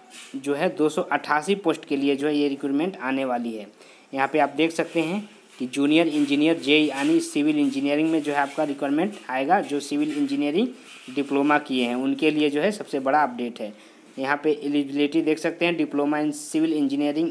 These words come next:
in any requirement board or India। कोई भी जो है board से, संस्थान से जो है आप जो है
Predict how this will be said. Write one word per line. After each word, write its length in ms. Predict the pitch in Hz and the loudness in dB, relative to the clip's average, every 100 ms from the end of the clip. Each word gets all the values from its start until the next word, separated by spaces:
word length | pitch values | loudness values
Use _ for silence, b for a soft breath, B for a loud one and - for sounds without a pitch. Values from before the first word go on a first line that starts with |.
| - | -2
in 160 | 151 165 143 | -4 -4 -2
any 240 | 147 196 151 | 0 2 0
requirement 560 | 143 143 139 151 170 | -2 -2 0 0 -2
board 220 | 139 156 135 | -2 -2 0
or 140 | 147 175 | -2 -2
India। 380 | 131 131 131 117 - B B - | -4 -4 -2 -6 -10 B B -4
कोई 140 | 147 151 | 0 2
भी 140 | 160 | 2
जो 120 | 151 | 2
है 100 | 151 147 | 0 0
board 160 | 147 | -2
से, 140 | 147 147 | -2 -4
संस्थान 420 | 147 143 143 147 | -4 -2 -2 0
से 120 | 156 | -2
जो 100 | 139 | 0
है 60 | 139 | 0
आप 160 | 143 143 | 0 -2
जो 100 | 147 | -2
है 180 | 175 | -2